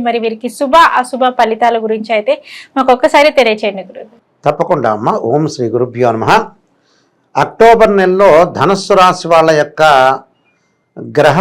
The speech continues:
Speaker 2: ఫలితాలు ముందుగా తెలుసుకునే ముందు గ్రహాలు ఏ రాశుల్లో ఉన్నాయో మనం తెలుసుకుందాం. తెలుసుకొని ఆ తర్వాత ఫలితాలు చెప్పుకోవడం చాలా మంచిది. వృషభంలో గురువు, మేనంలో రాహు, కుంభంలో శని, కుజుడు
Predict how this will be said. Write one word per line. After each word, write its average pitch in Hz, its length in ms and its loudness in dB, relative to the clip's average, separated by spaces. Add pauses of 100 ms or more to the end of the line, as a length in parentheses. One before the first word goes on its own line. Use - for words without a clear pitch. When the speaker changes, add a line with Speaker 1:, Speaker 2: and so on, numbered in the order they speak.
Speaker 2:
ఫలితాలు 180 540 4
ముందుగా 151 300 0 (100)
తెలుసుకునే 139 440 -6 (120)
ముందు 143 240 2 (1120)
గ్రహాలు 240 480 4 (180)
ఏ - 20 6 (320)
రాశుల్లో 196 560 2 (140)
ఉన్నాయో 175 280 0 (140)
మనం 143 160 -4 (100)
తెలుసుకుందాం. 135 540 -6 (180)
తెలుసుకొని 175 440 -6 (240)
ఆ - 20 2 (100)
తర్వాత 147 260 2 (100)
ఫలితాలు 127 380 -2
చెప్పుకోవడం 117 420 -10 (100)
చాలా 107 220 -8
మంచిది. 117 320 -12 (1120)
వృషభంలో 226 520 4 (120)
గురువు, 160 280 2 (640)
మేనంలో 160 420 2 (120)
రాహు, 127 260 2 (560)
కుంభంలో 143 480 -2 (100)
శని, 127 260 -4 (840)
కుజుడు 160 320 0